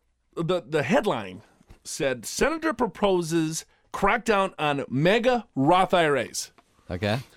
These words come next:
Speaker 1: Mega Roth I R As.
Speaker 2: Mega. What does
Speaker 1: What, what the heck is a mega Roth I R A?
Speaker 2: Something he made up. Does he define that term?
Speaker 1: Um, yes, I'm gonna get into it. But here's
Speaker 2: Okay.
Speaker 1: the problem, I think, with all of this legislation, sometimes when it comes to retirement plans.
Speaker 2: Yeah.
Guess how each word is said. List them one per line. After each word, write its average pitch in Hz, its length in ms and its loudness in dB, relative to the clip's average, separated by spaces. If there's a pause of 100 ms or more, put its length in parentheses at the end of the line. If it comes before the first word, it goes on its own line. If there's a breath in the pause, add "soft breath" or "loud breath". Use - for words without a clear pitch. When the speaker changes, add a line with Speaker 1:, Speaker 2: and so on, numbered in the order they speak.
Speaker 1:
Mega 285 380 4
Roth 214 320 2
I 190 140 4
R 156 140 2
As. - 200 -8
Speaker 2:
Mega. 87 480 -2
What 87 380 -8
does 85 180 -6
Speaker 1:
What, 262 140 0
what 269 260 2
the 339 100 2
heck 240 220 2
is 185 100 2
a 175 60 4
mega 170 400 2
Roth 147 300 0
I 135 120 0
R 120 120 0
A? 98 40 -8
Speaker 2:
Something 87 320 -8
he 85 80 -4
made 85 280 -4
up. 76 100 -8
Does 92 140 -8
he 104 100 -2
define 104 400 -2
that 113 160 -2
term? 120 260 -8 (220 loud breath)
Speaker 1:
Um, 226 420 0
yes, 196 340 0
I'm 185 100 -2
gonna 196 160 -4
get 160 160 -4
into 160 320 -4
it. 120 100 -4
But 147 140 -2
here's - 300 0
Speaker 2:
Okay. - 80 -8
Speaker 1:
the - 80 0
problem, 117 500 -6
I 110 80 -8
think, 117 340 -8
with 117 160 -4 (140)
all 196 240 0
of 147 140 -6
this 131 220 -4
legislation, 117 760 -6
sometimes 139 340 -6
when 131 80 -2
it 120 40 -6
comes 127 200 -4
to 120 60 -10
retirement 95 420 -10
plans. - 440 -20
Speaker 2:
Yeah. 107 180 0